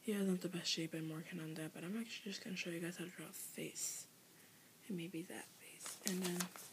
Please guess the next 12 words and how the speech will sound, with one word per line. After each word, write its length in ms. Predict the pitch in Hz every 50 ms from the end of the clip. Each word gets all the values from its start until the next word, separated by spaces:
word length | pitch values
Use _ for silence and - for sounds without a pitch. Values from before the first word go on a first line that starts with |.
| - - - - - - -
there's 160 | - 180 180
this 180 | - - 208 - -
website 440 | 202 190 196 - - 202 208 220
called 280 | - - 190 170 165 -
Drago 440 | - - 156 160 - - 196 196 - -
Art 320 | 208 214 226 233 233 - - - - - - - - - - - - - - - - - - - - - - - - - -
that 140 | - 175 170
I 160 | 160 160 160
learned 200 | 165 165 170 180
how 60 | 180 165
to 40 | 180
draw 140 | - 165